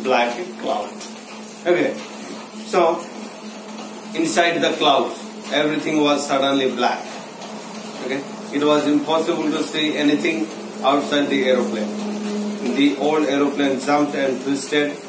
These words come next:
in the air. Okay, I looked at the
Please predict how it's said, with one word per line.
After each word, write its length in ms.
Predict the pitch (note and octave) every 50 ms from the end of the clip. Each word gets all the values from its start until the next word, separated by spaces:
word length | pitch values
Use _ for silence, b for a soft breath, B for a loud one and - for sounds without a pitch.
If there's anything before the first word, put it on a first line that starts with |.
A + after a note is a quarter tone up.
| - -
in 160 | A#2+ B2+ B2+
the 120 | A#2+ B2 A#2+ - - A#2+
air. 200 | A2+ A2+ A2 - - - - - - - - - - - - - - - - -
Okay, 240 | C3+ C#3 - - - - - - - - - - - -
I 140 | A#2+ B2+ C3 C3
looked 240 | D3 D#3 - -
at 160 | D#3+ C#3+ C3+ -
the 120 | C#3 -